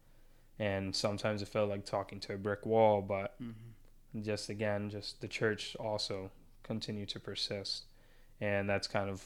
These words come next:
Speaker 1: what gave me energy to do that as well. And, yeah, I mean, our church has done, continues to welcome people. I'm sure that there's a lot of ways where I can say we can grow, where I can grow. Um, but,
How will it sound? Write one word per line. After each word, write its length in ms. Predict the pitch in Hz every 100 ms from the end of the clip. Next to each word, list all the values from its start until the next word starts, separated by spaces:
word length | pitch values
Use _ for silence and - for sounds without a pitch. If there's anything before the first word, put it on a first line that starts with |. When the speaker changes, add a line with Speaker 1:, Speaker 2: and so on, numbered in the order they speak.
| -
Speaker 1:
what 260 | 120 104 98
gave 220 | 104 101
me 200 | 110 107
energy 400 | 104 101 98 104 98
to 120 | 107
do 140 | 101
that 160 | 101 95
as 160 | 95 -
well. 360 | 104 101 92 - - - - - - -
And, 600 | 107 98 95 95 92 95 - - 117
yeah, 320 | 113 120 107
I 60 | 110
mean, 340 | 107 104 101 - - -
our 140 | 110
church 300 | - 113 107
has 120 | 107
done, 360 | 107 101 101 101 - - - - - - - -
continues 480 | 107 - 120 113
to 80 | -
welcome 380 | 107 107 107 110
people. 320 | - 101 110
I'm 160 | 107 104
sure 220 | - 110
that 200 | 104 120
there's 200 | 117 110
a 80 | 107
lot 300 | 104 104 104
of 60 | 101
ways 380 | 101 101 95
where 300 | 107 98 95 - -
I 80 | 101
can 180 | 101 101
say 180 | - 101
we 120 | 98
can 160 | 98 101
grow, 380 | 98 98 98 - - -
where 160 | - 101
I 120 | 104
can 220 | 101 98
grow. 400 | 98 95 95 95 - - - - - -
Um, 340 | 98 95 92
but, 360 | 95 95 95 -